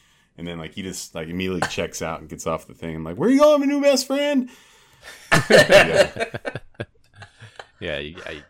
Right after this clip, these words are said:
Speaker 3: you usually don't tell other men that they smell nice. But
Speaker 1: No.
Speaker 3: interesting.
Speaker 2: Not a thing.
Speaker 3: Uh, the second story was in, in college, and this one's not as funny as the first one, but
Speaker 1: Oh, man.
Speaker 3: there, there's a girl in one of my business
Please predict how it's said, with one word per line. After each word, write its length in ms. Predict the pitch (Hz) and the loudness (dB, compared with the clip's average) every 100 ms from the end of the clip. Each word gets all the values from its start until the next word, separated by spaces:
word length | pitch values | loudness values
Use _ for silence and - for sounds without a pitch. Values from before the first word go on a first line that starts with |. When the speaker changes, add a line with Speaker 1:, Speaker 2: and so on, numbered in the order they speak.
| _ _ _ - - - | _ _ _ -20 -20 -20
Speaker 3:
you 100 | 135 | -18
usually 180 | 190 - | -12 -10
don't 200 | 87 - | -10 -12
tell 240 | - 85 | -12 -10
other 220 | 69 65 65 | -10 -12 -14
men 240 | 71 67 | -16 -20
that 140 | 65 | -20
they 120 | - 64 | -20 -20
smell 320 | - 76 58 | -18 -20 -18
nice. 460 | 50 50 90 - _ | -20 -20 -20 -20 _
But 100 | _ _ - | _ _ -18
Speaker 1:
No. 320 | 73 67 65 _ _ _ _ _ _ _ | -16 -16 -20 _ _ _ _ _ _ _
Speaker 3:
interesting. 420 | 69 60 - 60 60 _ | -20 -20 -20 -20 _ _
Speaker 2:
Not 240 | 95 92 80 | -18 -14 -12
a 60 | 76 | -10
thing. 300 | 76 76 73 _ _ - - _ | -10 -10 -12 _ _ -20 -20 _
Speaker 3:
Uh, 200 | - 80 80 | -8 -8 -8
the 300 | 87 85 90 | -12 -12 -10
second 320 | - 147 110 | -4 -4 -6
story 420 | - 95 85 92 | -8 -8 -6 -8
was 260 | 101 82 82 | -10 -14 -14
in, 160 | 82 80 | -18 -20
in 280 | 82 78 80 | -20 -20 -20
college, 500 | - 85 80 78 80 - | -18 -16 -16 -18 -20 -20
and 220 | 80 80 _ _ _ _ _ _ _ _ _ _ - | -20 -20 _ _ _ _ _ _ _ _ _ _ -16
this 140 | 139 | -8
one's 100 | 156 | -4
not 140 | 135 | -2
as 80 | 101 | -4
funny 200 | - 92 | -4 -6
as 100 | 76 | -8
the 40 | 80 | -12
first 280 | - 76 - | -14 -14 -14
one, 220 | 71 71 | -16 -14
but 220 | 73 73 - | -12 -12 -12
Speaker 1:
Oh, 140 | - 87 | -12 -10
man. 140 | - - | -10 -8
Speaker 3:
there, 160 | 101 | -8
there's 180 | 95 110 | -6 -8
a 60 | 98 | -8
girl 220 | 110 113 | -6 -6
in 80 | 98 | -8
one 80 | |
of 60 | 92 | -10
my 180 | 76 73 _ | -10 -10 _
business 560 | 92 87 80 71 - - | -14 -14 -14 -16 -16 -20